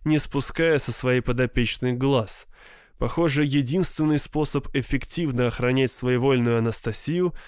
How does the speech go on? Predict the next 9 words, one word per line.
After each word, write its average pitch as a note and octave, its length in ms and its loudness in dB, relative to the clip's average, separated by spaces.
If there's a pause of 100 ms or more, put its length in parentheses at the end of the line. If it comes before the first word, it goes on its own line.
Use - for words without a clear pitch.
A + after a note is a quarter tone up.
(260)
это F#3+ 320 0
следить C3+ 480 0
за C3 220 2
ней A#2+ 240 2
самолично. B2+ 960 -2 (560)
«Достанется C#3 1200 0
нам C3 300 2
с - 180 -6
ней», C#3+ 500 0